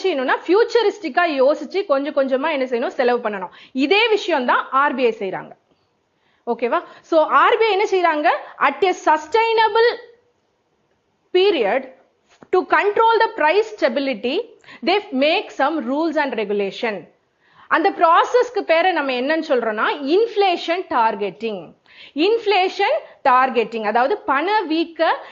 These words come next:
இலக்கு அப்படின்னு சொல்லி நிர்ணயம் பண்ணிக்குவாங்க. So, இன்ஃப்ளேஷன் வந்து எவ்வளோ லெவலுக்கு மேல போகணும்? ஃபோர் பர்சன்டேஜுக்கு மேல. ரொம்ப போகக்கூடாது. ஃபோர் பர்சன்டேஜ் வரைக்கும் போறது நம்மளோட கண்ட்ரியோட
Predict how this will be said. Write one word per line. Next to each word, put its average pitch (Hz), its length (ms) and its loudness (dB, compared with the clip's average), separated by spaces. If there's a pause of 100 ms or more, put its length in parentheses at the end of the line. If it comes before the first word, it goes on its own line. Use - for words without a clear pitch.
(100)
இலக்கு 294 580 0
அப்படின்னு 233 240 -2
சொல்லி 285 240 -2
நிர்ணயம் 277 400 -2
பண்ணிக்குவாங்க. 202 540 -4
So, 254 220 0
இன்ஃப்ளேஷன் 370 480 -2
வந்து 311 240 0
எவ்வளோ 294 320 2
லெவலுக்கு 277 380 0
மேல 262 240 0
போகணும்? 277 440 2 (320)
ஃபோர் 285 240 4
பர்சன்டேஜுக்கு 277 640 0
மேல. 285 420 0 (200)
ரொம்ப 359 340 2
போகக்கூடாது. 277 920 0
ஃபோர் 349 220 2
பர்சன்டேஜ் 330 420 -2
வரைக்கும் 320 400 0
போறது 302 340 2 (120)
நம்மளோட 269 300 0
கண்ட்ரியோட 294 480 0